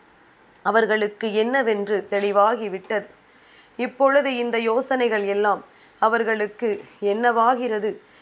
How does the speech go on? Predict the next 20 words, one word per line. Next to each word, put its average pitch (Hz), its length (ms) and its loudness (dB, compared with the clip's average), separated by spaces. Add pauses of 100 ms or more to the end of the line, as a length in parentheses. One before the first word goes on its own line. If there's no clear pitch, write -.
(180)
என்கின்ற 240 520 -2 (180)
ஒரு 208 120 0 (100)
புரிதலை 226 440 0 (320)
கொடுத்து 233 420 -2
விட்டது. 190 340 -2 (1000)
என்ன 233 120 0 (120)
நடந்தாலும் 220 760 2
சரி, 214 200 -8 (540)
ஏது 240 160 2 (100)
நடந்தாலும் 208 760 2
சரி, 208 180 -6 (800)
இது 247 140 0 (480)
நமக்கான 254 720 2
வாழ்க்கை, 208 360 -2 (720)
நாம் 233 260 4 (100)
எதிர்பார்க்கின்ற 269 760 0 (140)
வாழ்க்கை, 214 360 2 (640)
நமக்கு 233 360 2 (100)
மட்டுமே 240 380 0 (160)
சொந்தமான 226 560 2